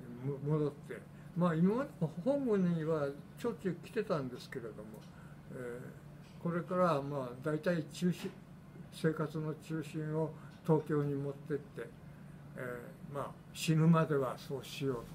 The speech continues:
思っていた時に、いろんな方にお会いすることができて、これはもう本当になぜかわからない、自分では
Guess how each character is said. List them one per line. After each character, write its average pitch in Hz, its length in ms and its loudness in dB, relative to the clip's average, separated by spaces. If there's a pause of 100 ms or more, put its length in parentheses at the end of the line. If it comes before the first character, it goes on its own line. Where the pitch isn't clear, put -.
(560)
思 123 80 -8
っ - 20 -10 (240)
て 123 60 -10 (580)
い - 120 -14
た 123 80 -4 (300)
時 160 240 -6
に、 175 440 0 (1800)
い 139 80 -4
ろ 147 120 2
ん 156 80 2
な 156 80 2
方 151 340 0
に 127 160 -2
お 117 260 -6
会 131 140 0
い 127 40 -4 (100)
す - 160 -12
る 123 80 -8 (100)
こ 123 160 -10
と 139 60 -6
が 123 160 -6
で 110 200 -12
き - 60 -14
て、 - 160 -12
こ 170 80 0
れ 175 80 2
は 180 100 6
も 160 360 0 (120)
う 170 40 -2
本 165 180 -2
当 180 80 0
に 165 160 0
な 165 140 2
ぜ 165 100 -2
か 147 140 -2 (340)
わ 135 80 2
か 160 140 -4
ら 165 100 2
な 156 100 -2
い、 147 40 -4
自 143 180 0
分 175 240 2
で 175 60 2
は 143 260 2